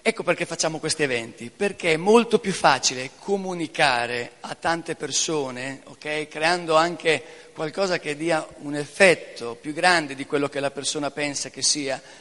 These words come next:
questa attività, ma perché l'obiettivo è non fargli perdere tempo, fargli capire che c'è qualcosa di valido.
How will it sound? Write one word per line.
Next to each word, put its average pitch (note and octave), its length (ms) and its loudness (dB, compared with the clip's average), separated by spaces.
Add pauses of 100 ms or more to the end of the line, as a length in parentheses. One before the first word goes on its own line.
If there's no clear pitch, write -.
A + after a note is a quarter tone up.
questa C#3+ 240 -6
attività, B2+ 580 -6 (580)
ma F#3 320 0 (380)
perché G3 380 -2
l'obiettivo G3 500 4
è F#3 80 12
non F3 160 -2
fargli F#3+ 320 -2
perdere D3+ 400 0
tempo, A#2 380 -6
fargli F3+ 260 0
capire G#3 340 4
che E3+ 280 -10
c'è F3 180 4
qualcosa D3 380 -6
di C3 100 -8
valido. G#2+ 440 -10